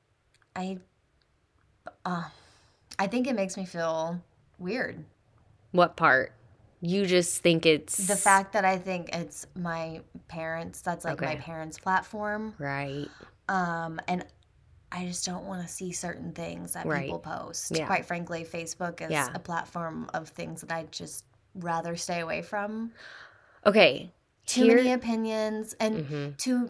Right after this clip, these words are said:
Speaker 1: too much talk, talk, talk, and, like, too many things I don't wanna hear, qu-, honestly.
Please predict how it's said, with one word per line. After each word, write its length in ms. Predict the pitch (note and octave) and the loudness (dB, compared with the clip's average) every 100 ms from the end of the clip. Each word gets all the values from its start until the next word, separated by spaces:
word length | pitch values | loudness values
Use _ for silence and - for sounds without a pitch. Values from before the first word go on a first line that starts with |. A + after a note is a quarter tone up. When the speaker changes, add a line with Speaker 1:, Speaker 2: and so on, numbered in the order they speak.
| - | -4
Speaker 1:
too 120 | - | -2
much 220 | A#3 A3+ - | 0 0 -4
talk, 300 | G3+ G3 F#3+ | -2 -2 0
talk, 180 | G3 F#3+ | -6 -2
talk, 420 | F#3+ F3 F3 F3 | 0 2 2 -2
and, 100 | F3 | -6
like, 260 | E3+ E3 E3 | -4 -6 -6
too 120 | G3+ | -8
many 160 | F#3+ F3+ | -6 -4
things 240 | F3+ E3+ | -4 -2
I 80 | D#3+ | -2
don't 160 | D#3+ | -2
wanna 120 | E3 D#3+ | -4 -8
hear, 280 | D3+ D#3 _ _ - - | -12 -14 _ _ -18 -8
qu-, 80 | - | 0
honestly. 520 | F3 D#3 C#3+ - D#3 | 0 0 -6 -10 -12